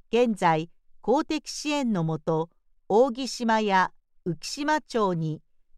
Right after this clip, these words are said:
液化水素の貯蔵・供給拠点を建設中です。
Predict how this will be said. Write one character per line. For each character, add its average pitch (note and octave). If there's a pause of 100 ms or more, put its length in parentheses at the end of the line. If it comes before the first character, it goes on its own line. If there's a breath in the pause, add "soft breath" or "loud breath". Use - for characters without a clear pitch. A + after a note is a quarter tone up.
(360)
液 F3+
化 D#4
水 D4
素 G3+
の D#3
貯 E3+
蔵・ G3+ (240)
供 C#4+
給 D4+
拠 D#4
点 A3+
を D3
建 G3+
設 -
中 D#3+
で C#3
す。 -